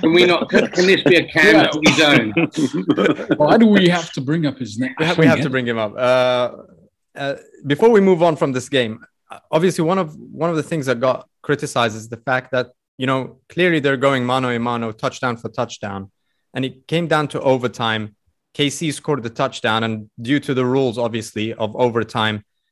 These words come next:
Speaker 3: um, Buffalo didn't have the chance to, to, to respond. So we come back and we revisit this, this kind of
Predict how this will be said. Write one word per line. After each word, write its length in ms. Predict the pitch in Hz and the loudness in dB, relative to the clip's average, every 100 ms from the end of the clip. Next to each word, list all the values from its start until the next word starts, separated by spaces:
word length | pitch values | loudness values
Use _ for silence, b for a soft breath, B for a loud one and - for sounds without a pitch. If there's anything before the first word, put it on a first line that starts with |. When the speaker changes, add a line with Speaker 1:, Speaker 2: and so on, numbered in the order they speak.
| _ | _
Speaker 3:
um, 400 | 113 113 110 110 _ _ _ _ _ - | -2 -2 -2 -10 _ _ _ _ _ -14
Buffalo 400 | 123 160 175 143 | -6 -4 0 0
didn't 260 | 127 147 135 | 0 -2 -2
have 280 | 135 131 120 | -2 -4 -4
the 80 | |
chance 400 | 107 - 127 117 - | -12 -4 -4 -4 -8
to, 320 | 120 117 113 | -6 -4 -6
to, 240 | - 117 | -6 -8
to 180 | 107 120 | -6 -8
respond. 600 | 107 110 - - 107 92 87 | -8 -8 -8 -4 -4 -6 -4
So 340 | 117 113 b b b _ _ _ _ _ _ _ _ | -2 -2 b b b _ _ _ _ _ _ _ _
we 180 | 143 135 | -8 -6
come 240 | - 180 | -4 -2
back 220 | 165 160 156 | 0 0 -2
and 120 | 135 | -2
we 200 | 131 131 | -2 -2
revisit 560 | 127 151 143 127 135 117 | 0 0 0 -4 -6 -6
this, 220 | 117 - | -10 -8
this 240 | 120 113 | -8 -8
kind 240 | - 131 127 | -6 -4 -4
of 180 | 107 | -6